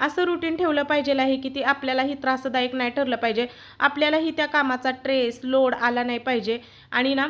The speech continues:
जे काही आपलं डेली रुटीन आहे ते हसत आणि प्रसन्नतेनं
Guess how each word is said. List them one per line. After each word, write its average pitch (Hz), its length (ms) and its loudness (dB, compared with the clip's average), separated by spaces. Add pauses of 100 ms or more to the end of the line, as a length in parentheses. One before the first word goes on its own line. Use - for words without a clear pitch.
(1200)
जे 277 140 4
काही 269 260 2
आपलं 254 380 0 (160)
डेली 240 240 2
रुटीन 240 280 -4
आहे 226 120 0
ते 233 120 -6
हसत 277 480 -2
आणि 247 160 2
प्रसन्नतेनं 247 720 -2